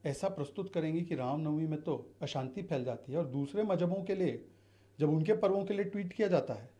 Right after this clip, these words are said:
तब तो कहा जाता है कि ये अमन और शांति का संदेश देते हैं। पिछले वर्ष भी जब रामनवमी में भरपूर हिंसा हुई थी, तो उस समय पर दंगाइयों को बचाने का काम किसने किया?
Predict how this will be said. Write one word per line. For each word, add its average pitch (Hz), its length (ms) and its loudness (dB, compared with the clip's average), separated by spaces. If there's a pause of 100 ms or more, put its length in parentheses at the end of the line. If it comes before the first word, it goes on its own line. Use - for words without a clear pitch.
(300)
तब 160 200 2
तो 185 80 2
कहा 170 220 2
जाता 175 280 4
है 180 120 4
कि 180 140 -4
ये 180 120 4
अमन 156 280 2
और 170 60 4
शांति 147 380 -4
का 165 100 0
संदेश 160 380 0
देते 185 280 -4
हैं। 165 160 -4 (1120)
पिछले 175 240 2
वर्ष 180 220 4
भी 165 100 2
जब 165 160 4
रामनवमी 160 440 4
में 135 300 -2 (200)
भरपूर 175 400 0
हिंसा 151 260 4
हुई 120 200 0
थी, - 280 -14 (460)
तो 160 100 4
उस 151 140 -4
समय 180 180 4
पर 175 160 2
दंगाइयों 143 420 4
को 170 120 -2
बचाने 170 380 -2
का 175 100 -6
काम 180 200 -4
किसने 180 300 -6
किया? 131 220 -10